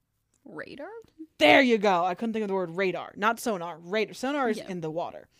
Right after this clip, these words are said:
Speaker 1: Yeah.
Speaker 2: Radar is the waves that go through the ground.
Speaker 1: Yeah,
Speaker 2: Okay.
Speaker 1: I think.
Speaker 2: Because of radar detection, they were able to find some of the tunnels still that weren't filled in,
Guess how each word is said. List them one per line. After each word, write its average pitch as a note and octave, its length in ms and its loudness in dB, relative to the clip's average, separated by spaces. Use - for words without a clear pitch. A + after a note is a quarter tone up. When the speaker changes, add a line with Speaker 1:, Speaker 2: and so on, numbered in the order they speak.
Speaker 1:
Yeah. A3 320 -2
Speaker 2:
Radar A3+ 340 6
is F#3+ 220 -2
the F3 100 -4
waves F3 240 -2
that E3+ 80 -6
go G3 100 -8
through - 120 -20
the - 100 -18
ground. - 260 -14
Speaker 1:
Yeah, F#3+ 220 -12
Speaker 2:
Okay. G#3+ 140 2
Speaker 1:
I - 40 -6
think. - 360 -16
Speaker 2:
Because A#3+ 260 -2
of G3+ 160 -4
radar G#3 280 4
detection, E3+ 480 -6
they F3 120 0
were F3+ 60 -2
able F#3 160 0
to F#3 80 -4
find F3+ 340 -6
some F3+ 320 -6
of E3 160 -4
the E3+ 80 -6
tunnels E3 440 -8
still D#3+ 320 -4
that E3 200 -4
weren't E3+ 300 -6
filled D#3+ 300 -4
in, F3 260 -6